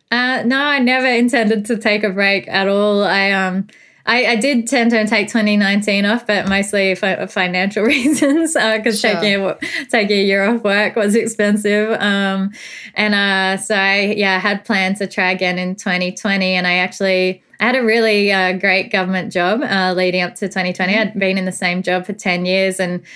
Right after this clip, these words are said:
Speaker 1: uh, it had taken me a really long time to, like, take the plunge and, um,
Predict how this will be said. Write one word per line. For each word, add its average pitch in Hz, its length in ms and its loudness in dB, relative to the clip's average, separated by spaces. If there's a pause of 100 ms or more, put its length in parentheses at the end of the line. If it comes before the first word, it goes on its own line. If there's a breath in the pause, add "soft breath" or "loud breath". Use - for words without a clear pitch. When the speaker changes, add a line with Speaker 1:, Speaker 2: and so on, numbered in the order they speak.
(220 loud breath)
Speaker 1:
uh, 180 440 0
it 165 120 -2
had 190 140 -4
taken 190 280 -4
me 180 120 -2
a 175 80 -2
really 185 240 0
long 180 240 -2
time 175 400 -4
to, 175 680 0
like, 175 220 -2
take 185 220 -4
the 196 60 -6
plunge 190 380 -2
and, 190 220 0
um, 175 480 -4